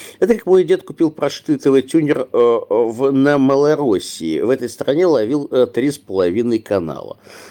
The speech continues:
Ну вот, э, ещё раз. Э, прошивать было нечем. Э,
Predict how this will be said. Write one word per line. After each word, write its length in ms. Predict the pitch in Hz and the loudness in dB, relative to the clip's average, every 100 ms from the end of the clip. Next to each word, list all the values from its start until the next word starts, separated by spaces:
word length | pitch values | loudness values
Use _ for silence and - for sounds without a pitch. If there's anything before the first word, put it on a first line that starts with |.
| - | -6
Ну 180 | 156 254 | 0 2
вот, 340 | 190 208 208 190 | 2 0 2 2
э, 220 | 180 165 - | 2 0 -4
ещё 540 | 170 - - 165 120 | -10 -12 -4 -2 0
раз. 360 | 87 57 - - - | -2 -8 -14 -18 -10
Э, 260 | 76 67 - _ | -8 -6 -10 _
прошивать 560 | 135 - 156 208 240 127 | -8 -4 0 0 0 0
было 340 | 113 110 90 - | 0 0 0 -6
нечем. 1160 | 104 143 170 190 131 - - - 113 98 123 | -6 -2 0 2 0 -2 -10 -4 -2 -2 0
Э, 160 | 139 | 0